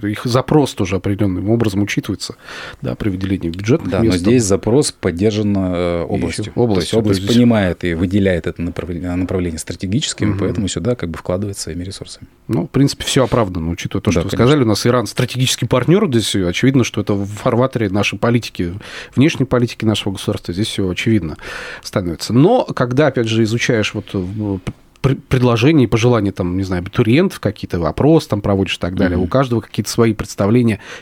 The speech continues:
Speaker 1: кем он хочет стать, куда пойти. То есть, э, разные, там, люди выбирают разные направления. Какое направление традиционно самое востребованное, может быть, да, в Челгу в вашем случае? И в этом году, может быть, ожидаются какие-то особые предпочтения у абитуриентов?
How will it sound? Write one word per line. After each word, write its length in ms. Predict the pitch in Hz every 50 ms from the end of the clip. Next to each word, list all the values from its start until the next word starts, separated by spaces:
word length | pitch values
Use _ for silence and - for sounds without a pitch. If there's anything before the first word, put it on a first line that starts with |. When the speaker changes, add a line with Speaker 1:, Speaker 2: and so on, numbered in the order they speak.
| -
Speaker 1:
кем 140 | - 139 160
он 80 | 185 143
хочет 240 | - 120 - - -
стать, 260 | - - 101 90 - -
куда 220 | - 107 139 147
пойти. 540 | - 165 139 127 - - - 110 92 90 - - - - - - - - -
То 80 | 110
есть, 260 | 101 98 - - - 101
э, 200 | 95 92 92 101
разные, 580 | 127 135 135 135 120 117 113 110 110 104 98
там, 280 | 98 101 107 101 101 104
люди 280 | 107 110 127 127 117
выбирают 320 | 107 104 117 117 110 - 113
разные 240 | 113 117 107 117 110
направления. 400 | 107 - - 110 104 98 95 92
Какое 340 | - 117 113 - 247 254 226
направление 540 | 196 143 - 135 131 139 160 165 147 120 -
традиционно 420 | - 120 120 120 - - 131 117
самое 240 | - - 110 113 110
востребованное, 580 | 117 120 - - 226 262 226 160 123 110 101 92
может 220 | 92 90 87 85 87
быть, 80 | 87
да, 120 | 90 113 107
в 60 | -
Челгу 640 | - - 101 92 87 92 92 87 87 95 92 87 -
в 220 | 95 95 95 95
вашем 300 | 95 95 87 - - 98
случае? 460 | - - 117 165 190 - - 120 101 90
И 80 | 90 90
в 60 | 110
этом 200 | 120 - 110 101
году, 380 | - 110 113 135 139 123 - - - - - - - - -
может 200 | - 113 120 120 120
быть, 120 | 120 - 113
ожидаются 380 | 101 98 120 123 120 - -
какие-то 320 | - 117 - - - - 113
особые 320 | - - 151 143 135 131
предпочтения 720 | - 131 113 - 135 123 - - - 117 101 87 87 82 85
у 380 | 92 98 95 92 92 92 87
абитуриентов? 580 | 85 90 95 - - 104 92 87 87 82 -